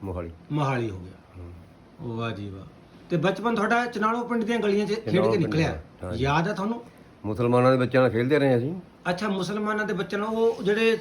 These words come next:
Speaker 2: ਸੰਤਾਲੀ ਤੋਂ ਪਹਿਲਾਂ ਦੇ, ਚਾਲੀ ਦਾ
Speaker 1: ਹਾਂ।
Speaker 2: ਤੁਹਾਡਾ ਜਨਮ ਹੈ,
Speaker 1: ਹੂੰ।
Speaker 2: ਇਹਦਾ ਮਤਲਬ ਸੰਤਾਲੀ ਵੇਲੇ ਤੁਸੀਂ ਸੱਤ ਕੁ ਸਾਲ ਦੇ ਸੀ, ਤੁਹਾਨੂੰ
Speaker 1: ਸੱਤ,
Speaker 2: ਸੋਝੀ
Speaker 1: ਸੱਤ।
Speaker 2: ਹੈ?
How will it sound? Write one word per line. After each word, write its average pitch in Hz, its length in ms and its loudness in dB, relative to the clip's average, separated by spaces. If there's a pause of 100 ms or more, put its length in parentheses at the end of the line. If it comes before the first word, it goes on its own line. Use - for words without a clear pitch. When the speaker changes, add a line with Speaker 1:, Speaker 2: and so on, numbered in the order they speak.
Speaker 2:
ਸੰਤਾਲੀ 185 480 2
ਤੋਂ - 120 -4
ਪਹਿਲਾਂ 220 340 0
ਦੇ, 208 100 0
ਚਾਲੀ 196 340 2
ਦਾ - 60 -2
Speaker 1:
ਹਾਂ। 240 80 0
Speaker 2:
ਤੁਹਾਡਾ 208 200 -4
ਜਨਮ 185 320 2
ਹੈ, 208 320 -2
Speaker 1:
ਹੂੰ। 185 260 -8
Speaker 2:
ਇਹਦਾ 214 180 4
ਮਤਲਬ 220 260 -2
ਸੰਤਾਲੀ 190 420 0
ਵੇਲੇ 226 160 0
ਤੁਸੀਂ 208 200 -6
ਸੱਤ 180 280 0
ਕੁ 208 100 -4
ਸਾਲ 190 220 2
ਦੇ 196 120 -4
ਸੀ, 127 220 -2
ਤੁਹਾਨੂੰ 190 220 0
Speaker 1:
ਸੱਤ, 123 100 2
Speaker 2:
ਸੋਝੀ 185 240 4
Speaker 1:
ਸੱਤ। 262 80 8
Speaker 2:
ਹੈ? 247 120 -2